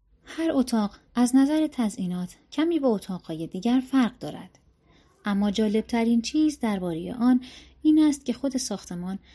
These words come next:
گرمای مطبوع و دلپذیری دارد.» ظاهراً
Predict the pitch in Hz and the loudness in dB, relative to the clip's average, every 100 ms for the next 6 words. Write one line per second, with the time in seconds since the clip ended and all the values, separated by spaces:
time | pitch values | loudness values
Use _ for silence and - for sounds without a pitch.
0 | _ - 220 240 262 285 254 190 - - | _ 0 2 4 4 4 4 0 -6 -8
1 | 196 190 214 233 247 - 269 254 214 160 | -8 -6 -4 -2 -2 2 2 2 0 0
2 | - 160 180 _ _ _ _ _ _ _ | -8 -10 -14 _ _ _ _ _ _ _
3 | _ _ 214 247 277 285 311 | _ _ 0 2 2 2 0